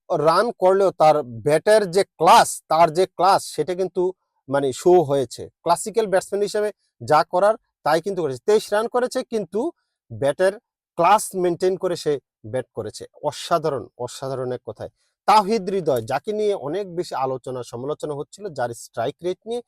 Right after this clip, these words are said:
সে কিন্তু আজকে যথেষ্ট ভালো খেলেছে। যখন বলটা একটু পুরানো হয়েছে, তার জন্য মনে আরেকটু ভালো হয়েছে। লিটন আর সাইফের যে পার্টনারশিপটা ছিল, তার, আহ, উপর ভিত্তি করে যখন আপনার, আহ, হৃদয়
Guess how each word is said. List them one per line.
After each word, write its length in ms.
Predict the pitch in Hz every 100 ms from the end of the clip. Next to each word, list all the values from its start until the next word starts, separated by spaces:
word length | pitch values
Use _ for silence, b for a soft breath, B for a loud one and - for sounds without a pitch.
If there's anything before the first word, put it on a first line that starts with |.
| _ _
সে 300 | - 165 208
কিন্তু 420 | - 247 - 151 - _ _
আজকে 500 | 165 - - - 135 - _ 110
যথেষ্ট 500 | 127 - 202 - -
ভালো 540 | 175 120 98 117 156
খেলেছে। 440 | 175 202 214 - - _ _ - 139
যখন 420 | 123 147 190 185 131
বলটা 280 | 147 156
একটু 160 | 180 -
পুরানো 380 | - 180 165 180
হয়েছে, 180 | 190 208
তার 200 | 170 151
জন্য 200 | 151 143
মনে 180 | 147
আরেকটু 280 | 139 131 -
ভালো 240 | 147 127 175
হয়েছে। 280 | 170 160 - _ -
লিটন 460 | 127 143 170 220 220
আর 160 | - 165
সাইফের 600 | - - 143 175 202 160
যে 100 | 156
পার্টনারশিপটা 720 | - 135 - 180 - 220 240
ছিল, 220 | - 226
তার, 280 | 214 165 175
আহ, 640 | 185 _ _ _ - 135 135
উপর 400 | 131 160 147 - - 110
ভিত্তি 380 | 110 - 226
করে 260 | 220 202 165 - _ 113
যখন 360 | 127 - 196 185
আপনার, 340 | - 143 127
আহ, 840 | - _ _ 117 117 110 110 101
হৃদয় 440 | 110 175 208 196